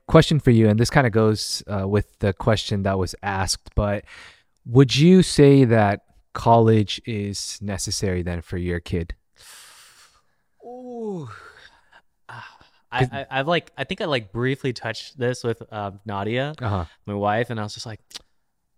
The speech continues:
Speaker 2: like, when we have a kid, like, will we send them to a college and
Speaker 1: Yeah,
Speaker 2: stuff? Like,
Speaker 1: yeah.
Speaker 2: I, I don't know. And it's like, if our kid, like, becomes, like, an Olympic athlete, like, do we just push them to pursue that? Or
Speaker 1: Mm-hmm.
Speaker 2: like, if our kid becomes,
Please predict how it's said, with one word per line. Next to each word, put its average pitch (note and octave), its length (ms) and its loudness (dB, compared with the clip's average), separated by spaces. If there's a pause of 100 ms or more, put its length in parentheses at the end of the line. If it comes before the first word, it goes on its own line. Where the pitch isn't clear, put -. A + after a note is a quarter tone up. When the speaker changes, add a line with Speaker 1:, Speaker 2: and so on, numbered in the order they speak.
Speaker 2:
like, A#2+ 240 -10
when D3 280 -8
we G3 120 -6
have A#3 120 -6
a F#3+ 60 -8
kid, D#3 260 -4
like, A#2+ 140 0
will B2 160 -2
we E3 120 -6
send A#2+ 280 -8
them D#3 120 -6
to F#3 140 -4
a F#3+ 40 -4
college F#3 360 4
and F#3+ 100 -2
Speaker 1:
Yeah, A#2+ 80 2
Speaker 2:
stuff? G#2+ 140 4
Like, G2+ 320 2
Speaker 1:
yeah. E3+ 60 -14 (220)
Speaker 2:
I, F3+ 120 -10
I - 20 -10
don't G#3 140 -4
know. G#3+ 220 2
And C#3 180 -2
it's C#3+ 140 -4
like, E3+ 160 -2 (220)
if D#3+ 120 -4
our E3 100 -2
kid, E3+ 360 -4
like, C3 180 -2
becomes, C#3 360 -8
like, C3 200 -4
an B2 100 -6
Olympic A#2+ 460 -2 (100)
athlete, C#3 500 -4
like, G#2+ 200 -6
do B2 100 -4
we C#3+ 100 -4
just C3 200 -6 (160)
push - 240 0
them D#3 200 -6
to C#3+ 100 -6
pursue A#2+ 500 -6
that? D4 300 -10
Or B2+ 260 4
Speaker 1:
Mm-hmm. F#2 60 -8 (260)
Speaker 2:
like, A#2+ 220 -2
if - 100 -10
our B2 100 -2
kid C#3+ 280 -2
becomes, B2+ 480 -4